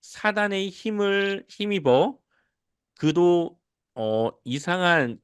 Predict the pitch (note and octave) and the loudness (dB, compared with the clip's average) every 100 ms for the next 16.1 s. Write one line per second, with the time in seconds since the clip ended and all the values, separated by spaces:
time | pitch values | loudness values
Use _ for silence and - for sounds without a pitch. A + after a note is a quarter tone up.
0 | - B2 D#3 F3 E3 C3 E3 A#3 - _ | -8 -6 -4 -2 0 2 0 -2 -8 _
1 | _ _ - - B3+ A#3+ _ - - G#3 | _ _ -6 -2 -2 -4 _ -14 -8 -4
2 | G3+ F#3+ F#2+ _ _ - D#3 C#3 A#2+ E3 | -2 -4 -6 _ _ -2 0 0 -4 -4
3 | F#3 F3+ E3+ - C3+ C3+ - F3+ F3+ - | -4 -4 -4 -4 -8 -8 -4 -4 -4 -6
4 | E3+ E3+ - F#3+ F3 D3+ C#3 C3 G#2+ - | -4 -4 -2 -2 2 0 0 -4 -4 -2
5 | F#3 A3 B3 _ _ - B2 C3+ B2+ C3 | -2 -2 -4 _ _ -6 -4 -2 0 -2
6 | B2 G2+ G#2 - A#2 F2+ - G2 E2+ - | 0 -4 -4 -4 -4 -4 -10 -16 -14 -16
7 | - _ _ _ _ _ _ _ _ F3 | -20 _ _ _ _ _ _ _ _ 0
8 | F#3 G#3+ E3+ A#2+ - G#3 G#3 G#3 G3+ F#3 | 4 6 4 2 0 -2 -2 -2 -2 -2
9 | D#3+ A2+ - F3+ F3 F3 F3 F#3 D3+ A2+ | 4 4 2 -4 -4 -4 -6 -6 -4 0
10 | D#3 G2 - _ _ - - G#3+ G#3+ G3+ | 0 0 -6 _ _ -6 -4 0 0 0
11 | F#3+ C#3+ F3 D#3 C#3 F3 A2 - _ _ | -2 -2 -4 -4 0 0 -2 -8 _ _
12 | A#2 A2 C#3 D#3 C#3+ G2 - F#2 _ _ | -6 -2 0 -2 -4 -8 -10 -12 _ _
13 | _ _ _ _ _ _ - A2 A2+ G2+ | _ _ _ _ _ _ -4 -2 -2 -4
14 | A#2+ D3 F#3+ - B2 D#3 G3+ F#3+ F#3 F3+ | -6 -4 -6 0 2 4 2 2 0 -2
15 | G3+ G3 G3 F#3+ F#3+ F#3+ D#3 B2 - F#3 | -4 -2 -2 -2 -6 -4 -2 -2 -4 -4